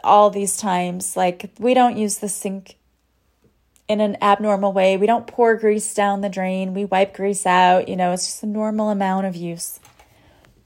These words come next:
So it shouldn't be backing up like this." So the plumber came out today, and he said, "Oh, yeah, I got it. I got it. It got it unstuck. It's running great.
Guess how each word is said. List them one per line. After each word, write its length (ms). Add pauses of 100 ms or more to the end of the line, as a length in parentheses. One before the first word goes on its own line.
So 280
it 100
shouldn't 360
be 400 (100)
backing 420
up 160
like 240
this." 400 (520)
So 200
the 100
plumber 400
came 240
out 200
today, 540 (720)
and 460
he 460
said, 520 (160)
"Oh, 420
yeah, 240
I 120
got 260
it. 300
I 100
got 240
it. 140
It 220 (500)
got 160
it 100
unstuck. 640
It's 160
running 300
great. 480